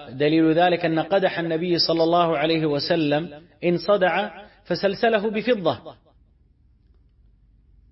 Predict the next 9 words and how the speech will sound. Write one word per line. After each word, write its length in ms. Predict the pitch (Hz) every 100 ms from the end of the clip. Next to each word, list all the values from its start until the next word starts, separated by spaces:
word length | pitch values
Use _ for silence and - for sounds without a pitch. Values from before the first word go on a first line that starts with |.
| _ -
وقيل 300 | - 196 202
ذلك 380 | 185 220 233 262
للحاجة، 760 | 254 226 240 196 160 - 165 - _ _ _ _ _ 123
يحتاج 460 | 117 - 208 175
إلى، 480 | 175 165 170 170 - -
إلى 220 | 160 151
بقاء 420 | 160 175 165 147
هذا 220 | 156 156
الإناء، 580 | 131 151 143 156 139